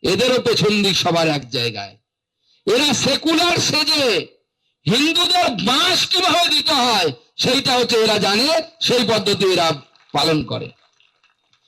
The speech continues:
এবং এরা কেউ গণতন্ত্রে বিশ্বাস করে না।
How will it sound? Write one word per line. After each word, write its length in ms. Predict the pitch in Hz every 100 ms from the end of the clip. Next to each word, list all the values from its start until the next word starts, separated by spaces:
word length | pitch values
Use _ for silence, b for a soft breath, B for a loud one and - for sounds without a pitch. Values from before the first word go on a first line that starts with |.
| -
এবং 180 | 294 349
এরা 120 | 359
কেউ 320 | 349 370 392
গণতন্ত্রে 680 | 370 359 359 349 349 339 330
বিশ্বাস 320 | 294 - 277
করে 220 | - 254 220
না। 200 | 170